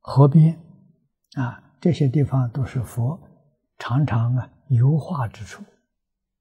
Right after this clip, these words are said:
啊，所以在农村里面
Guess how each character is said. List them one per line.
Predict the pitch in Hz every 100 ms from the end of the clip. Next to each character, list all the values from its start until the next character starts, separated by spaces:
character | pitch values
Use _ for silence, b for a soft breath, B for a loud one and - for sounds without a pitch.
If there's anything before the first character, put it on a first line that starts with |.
| _ _ _ _ -
啊， | - - _ _ _ _ _ _ _ _ _ _ _ _ _
所 | - 214
以 |
在 | 226
农 | 202 185 247
村 | 254 247
里 | 202 156
面 | 170 170 -